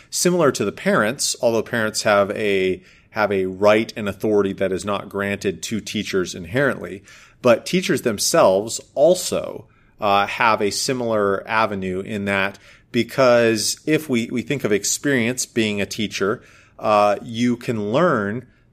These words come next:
if someone else has, has experienced something, you can experience that vicariously through them. Okay, so what I mean by that is you don't have to experience a thing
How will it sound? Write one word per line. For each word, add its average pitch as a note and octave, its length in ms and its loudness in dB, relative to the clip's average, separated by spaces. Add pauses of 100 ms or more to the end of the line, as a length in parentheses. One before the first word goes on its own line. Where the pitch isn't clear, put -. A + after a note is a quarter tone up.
(200)
if A#2+ 320 0
someone C3+ 540 0
else - 680 0 (260)
has, A2 460 -2 (320)
has A2+ 240 -4
experienced C#3 580 -2
something, A2 380 -4
you A#2 240 -2
can C3+ 180 -6
experience G#2 520 -6
that F#2+ 180 0
vicariously G#2 800 -2
through A2+ 460 0
them. - 260 -6 (720)
Okay, G#2+ 220 -4
so A2 180 -2
what A2+ 140 2
I G#2+ 40 2
mean C#3+ 220 0
by G#2+ 120 4
that F2+ 300 0 (440)
is A2 680 2 (220)
you B2+ 160 2
don't F3+ 240 6
have C3+ 320 -4
to A#2 380 2
experience - 1200 -2
a A#2 100 -4
thing A#2+ 540 2